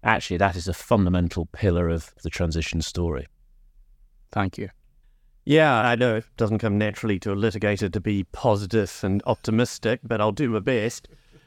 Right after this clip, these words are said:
Speaker 3: I would say, adding to what Matt said, that, yeah, absolutely, financial institutions are gonna be absolutely crucial and central to this progress financing the gap.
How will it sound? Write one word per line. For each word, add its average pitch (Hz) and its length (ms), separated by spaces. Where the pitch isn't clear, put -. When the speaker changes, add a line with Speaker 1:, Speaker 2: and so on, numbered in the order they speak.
Speaker 3:
I 151 140
would 170 220
say, 151 680
adding 127 300
to 110 60
what 107 140
Matt 110 300
said, 82 480
that, 95 480
yeah, 101 280
absolutely, 110 580
financial 110 460
institutions 95 680
are 95 80
gonna 95 220
be 90 220
absolutely 87 640
crucial 95 540
and 82 140
central 92 600
to - 120
this 92 140
progress 87 680
financing 90 560
the 85 100
gap. - 440